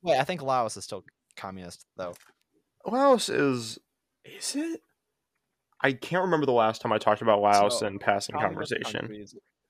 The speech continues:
Speaker 1: So China, Cuba, Laos, and Vietnam. Um, Cuba is really only communist because America hates it. Laos and Vietnam are probably the only communist ones. China, no. Oh, I forgot about North Korea.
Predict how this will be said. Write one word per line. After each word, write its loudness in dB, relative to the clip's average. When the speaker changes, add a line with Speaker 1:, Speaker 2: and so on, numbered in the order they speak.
Speaker 1:
So -10
China, -2
Cuba, -6
Laos, -8
and -16
Vietnam. -16
Um, -4
Cuba 0
is -2
really -8
only -10
communist -12
because -14
America -10
hates -14
it. -10
Laos -2
and -18
Vietnam -10
are -12
probably -10
the -16
only -14
communist -12
ones. -18
China, -10
no. -12
Oh, -2
I -4
forgot -6
about -6
North -10
Korea. -10